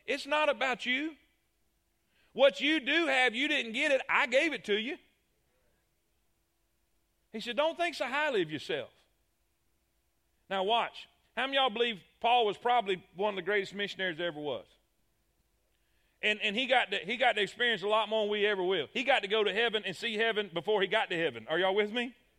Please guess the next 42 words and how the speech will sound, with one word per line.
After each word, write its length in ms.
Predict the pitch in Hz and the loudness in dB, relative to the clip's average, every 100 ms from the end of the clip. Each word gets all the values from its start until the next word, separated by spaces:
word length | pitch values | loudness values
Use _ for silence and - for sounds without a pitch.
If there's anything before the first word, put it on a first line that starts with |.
| _ _ _ _ _ _ _ _ _ _ _ _ _ | _ _ _ _ _ _ _ _ _ _ _ _ _
But 140 | 196 | -2
watch 240 | 202 277 285 | 0 0 -2
what 140 | 302 | -4
he 40 | 247 | -4
says. 340 | - 262 - _ _ _ _ _ | -2 -2 -2 _ _ _ _ _
That 180 | 208 294 | 2 2
was 140 | 294 | 0
Paul's 320 | - 254 226 | 0 2 2
preaching. 400 | - 262 240 170 | 0 -2 -2 -4
He 100 | 147 | -8
said, 220 | 220 220 185 | -2 -2 -2
"Don't 200 | 254 233 | -4 -2
think 200 | 254 214 | -6 -4
so 120 | 208 | -4
highly 320 | 220 226 185 | 0 0 0
of 80 | 147 | -2
yourself." 360 | 139 175 127 - _ _ _ _ _ _ _ | -4 -4 -4 -8 _ _ _ _ _ _ _
But 60 | 170 | 0
then 120 | 220 | 2
I 120 | 254 | 4
want 200 | 240 233 | 2 0
you 80 | 220 | -2
to 60 | 208 | -2
see 200 | - 220 | -2 -2
Paul's 340 | - 208 190 - | 2 2 2 0
practice. 480 | 233 208 - 120 - - _ _ _ _ _ _ _ _ _ _ _ _ _ _ | 0 0 -6 -14 -14 -20 _ _ _ _ _ _ _ _ _ _ _ _ _ _
First 240 | 226 226 - | 0 0 0
Timothy 340 | 240 214 214 | -4 -2 -4
one 240 | 208 220 | 0 -2
fifteen, 500 | 208 208 202 226 202 | 0 -2 -2 -2 -4
when 120 | 165 160 | -4 0
Paul 240 | 208 214 | 2 2
goes 220 | 196 190 | 2 -2
to 60 | 165 | -2
talking 320 | - 208 175 | 0 0 0
about 240 | 151 170 | -4 -2
himself, 420 | 143 143 180 143 113 | -2 -6 -4 -4 -4
this 120 | 175 | -8
is 60 | |
what 160 | 156 156 | -6 -8
he 40 | |
says. 360 | 139 180 156 107 | -4 -4 -4 -6